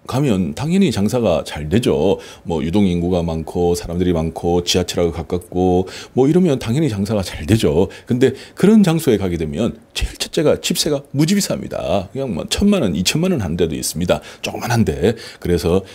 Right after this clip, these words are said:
어, 여러분들은 그 경비를 줄여야 됩니다. 그 경비를 줄이려고 그러면 어떻게 됩니까? 뭐 이 층, 삼 층 약간 외진 데를 가야 되죠. 어, 외진 데를 가면 손님이 안 오는데 어떡하느냐. 그래서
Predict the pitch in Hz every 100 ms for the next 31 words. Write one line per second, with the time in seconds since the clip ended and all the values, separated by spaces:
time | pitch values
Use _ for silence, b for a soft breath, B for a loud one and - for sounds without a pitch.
0 | B - 73 67 57 80 92 87 110 78
1 | B B - - 143 196 196 190 196 139
2 | - - 107 - - 110 - - 156 180
3 | 180 143 147 139 104 101 78 - 87 82
4 | 82 85 76 - B - 82 73 76 -
5 | 92 95 - 80 - 95 80 117 117 -
6 | - 101 87 107 123 110 82 80 92 98
7 | 73 73 78 90 - - - 139 180 202
8 | 190 151 143 - 180 160 92 85 87 71
9 | - 90 82 80 71 87 B B - 110
10 | 160 208 - 233 233